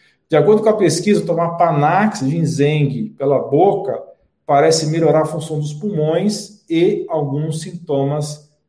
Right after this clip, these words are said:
do D P O C. Qual que é a dose habitual? De cem a duzentos miligramas duas vezes ao dia. De cem a duzentos miligramas duas vezes ao dia. É pra fazer sozinho? Não. É pra fazer com acompanhamento profissional.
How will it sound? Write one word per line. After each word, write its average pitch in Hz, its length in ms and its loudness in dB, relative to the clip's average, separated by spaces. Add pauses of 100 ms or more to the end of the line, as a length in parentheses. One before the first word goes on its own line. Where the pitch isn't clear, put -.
(140)
do 131 140 -10
D 143 80 0
P 143 140 -6
O 185 80 -2
C. - 520 -2 (200)
Qual 139 180 0
que 139 100 -2
é 135 40 2
a 123 40 2
dose 131 360 2
habitual? 147 520 2
De 147 140 -2
cem 160 380 -6
a - 20 -2
duzentos 147 480 -4
miligramas 135 840 -2 (160)
duas 139 320 0
vezes 143 220 4
ao 160 140 2
dia. 123 240 -2
De - 140 -6
cem 160 600 -4 (240)
a 120 80 -14
duzentos 123 600 -6
miligramas 135 840 0 (220)
duas 143 260 2
vezes 147 140 2
ao 151 80 2
dia. 123 380 -4 (240)
É 180 120 2
pra 180 100 0
fazer 135 200 0
sozinho? 151 600 2
Não. 156 800 2
É - 20 -20
pra - 180 -16
fazer 127 260 -6
com 135 100 -12
acompanhamento 135 760 -6 (180)
profissional. 139 840 -2